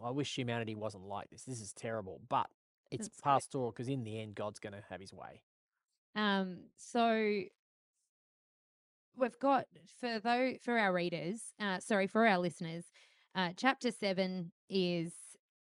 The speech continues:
Speaker 2: very, i-, it's talking about the Messiah's coming. Uh, chapter nine is talking about the Messiah again, but chapter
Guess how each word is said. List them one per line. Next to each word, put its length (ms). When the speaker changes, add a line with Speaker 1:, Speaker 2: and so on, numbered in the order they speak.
Speaker 2:
very, 680
i-, 40
it's 300
talking 320
about 240
the 60
Messiah's 520
coming. 460
Uh, 280
chapter 320
nine 640
is 280
talking 360
about 220
the 60
Messiah 480
again, 320
but 140
chapter 280